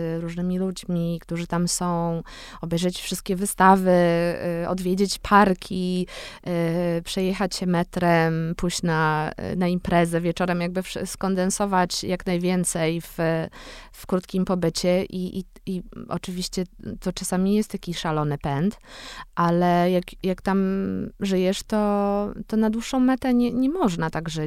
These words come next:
I, i z tego, co ja obserwuję też na przykład wśród moich przyjaciół w Nowym Jorku, którzy są, którzy robią to, co ja, to oni właśnie tak żyją, że oni,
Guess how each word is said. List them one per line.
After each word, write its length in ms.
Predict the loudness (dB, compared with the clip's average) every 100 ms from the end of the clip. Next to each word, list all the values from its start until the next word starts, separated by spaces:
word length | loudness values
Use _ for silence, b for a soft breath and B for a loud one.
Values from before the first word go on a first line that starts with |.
| -4
I, 360 | -4 -4 -2 -2
i 40 |
z 80 | -2
tego, 220 | 0 0
co 120 | 2
ja 180 | 4 4
obserwuję 460 | 2 0 0 2 2
też 280 | 0 -4 -4
na 80 | -4
przykład 240 | -2 -6
wśród 200 | -6 -2
moich 360 | 2 4 2 -2
przyjaciół 520 | -4 0 2 0 -2
w 80 | -2
Nowym 280 | -2 -2 -2
Jorku, 240 | -2 -6
którzy 280 | -6 -2 -2
są, 320 | 2 2 2 B B
którzy 180 | B 2
robią 300 | 4 4 2
to, 120 | -2
co 160 | -4 -2
ja, 380 | 0 0 2 0 -4 B B B B B B B
to 100 | 2
oni 220 | 4 4
właśnie 260 | 2 0 0
tak 180 | 2
żyją, 340 | 6 6 6 4
że 140 | 2
oni, 640 | 0 0 2 0 0 -2 -4